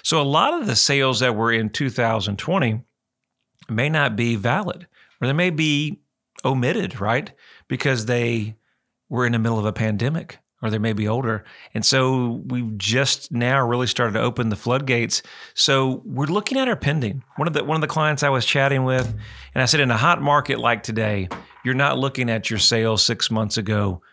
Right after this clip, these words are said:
You're looking at right now." So we pulled, I can't remember what property that we were talking about yesterday, met with the seller, and we had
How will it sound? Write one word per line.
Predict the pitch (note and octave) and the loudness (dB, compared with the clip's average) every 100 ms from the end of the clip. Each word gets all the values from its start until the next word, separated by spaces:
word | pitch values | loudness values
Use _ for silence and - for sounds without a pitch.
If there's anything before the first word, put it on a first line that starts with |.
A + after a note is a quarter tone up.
| _ - | _ -6
You're | A3 | -4
looking | C4 - | -2 0
at | B2 | 0
right | A#2+ C#3 | 0 -2
now." | A#2 D#3 F3+ - _ _ _ | -2 -2 -2 -10 _ _ _
So | - B2 | -4 -2
we | A#2+ | -2
pulled, | - D3+ C3+ A#2 - - _ | 0 0 0 -4 -10 -20 _
I | - A#2+ | -6 -2
can't | C3+ | -2
remember | A#2 A2+ A2 | 0 0 0
what | G#2+ | -2
property | - A2 A2 A2 G#2+ | 0 0 0 -2 -2
that | A2 | -2
we | G#2+ | -2
were | G#2+ | -2
talking | A2+ G#2+ A2 | -2 -2 -2
about | A2 A2 A2 - | 0 0 -2 -4
yesterday, | D3+ A2+ G2+ A2 A2 G#2 G#2 _ _ - _ | -4 -2 -2 -2 0 0 -4 _ _ -10 _
met | A2+ C3 | 0 2
with | B2 A#2 | 0 0
the | A2+ | 2
seller, | B2 A#2 G#2+ G#2 - - - _ - | 2 2 2 0 -4 -20 -20 _ 0
and | A2+ A#2 A2+ A2+ - - | 2 4 2 0 -6 -6
we | B2 | -2
had | A#2 A#2+ A2+ A2 | 2 4 4 2